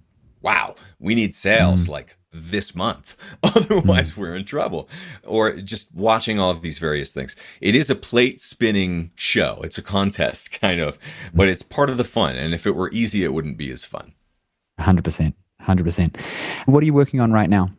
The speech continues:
Speaker 1: <laughs> Well, the passionate project that's bringing in hundreds of dollars is virtual reality meditations, which
Speaker 2: Oh, wow.
Speaker 1: is an incredible place to play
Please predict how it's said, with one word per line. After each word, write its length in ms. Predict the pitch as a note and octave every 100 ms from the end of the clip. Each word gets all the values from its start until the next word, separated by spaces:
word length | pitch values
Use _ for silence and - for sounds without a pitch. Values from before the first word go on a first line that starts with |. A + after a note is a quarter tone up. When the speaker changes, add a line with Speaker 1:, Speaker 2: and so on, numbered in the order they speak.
| _ _ _ _ _ _ _ _ _ _ _ -
Speaker 1:
<laughs> 380 | - E3+ F#3+ - - - - -
Well, 440 | - A#2+ B2+ - _ _
the 140 | - G2+
passionate 540 | - C#3 D#3+ C3 -
project 400 | G2+ F#2 E2+ E2
that's 160 | E2 -
bringing 380 | A#2 A2 G#2 F#2
in 120 | D#2+
hundreds 440 | B2+ F3+ C#3+ F#2+
of 120 | F2
dollars 580 | D2+ D2+ C2+ C2 C#2 - - - -
is 440 | - F#2+ F2+ E2+ -
virtual 460 | A2 A#2 A#2+ G#2
reality 840 | F#2+ F2+ F2+ F2+ F2 E2 D#2+ D2 -
meditations, 880 | F#2 F2 D#2 D#2+ D#2 - - - - _ - - _
which 140 | F2 G2+
Speaker 2:
Oh, 80 | F#2
wow. 220 | G2 A2+
Speaker 1:
is 160 | F2+ - -
an 120 | F#2+
incredible 500 | E2+ - B2+ G#2+ F#2+
place 500 | - F#2 E2 - - _ _ _ -
to 60 | -
play 640 | - E3 A2 E2+ D2 C2+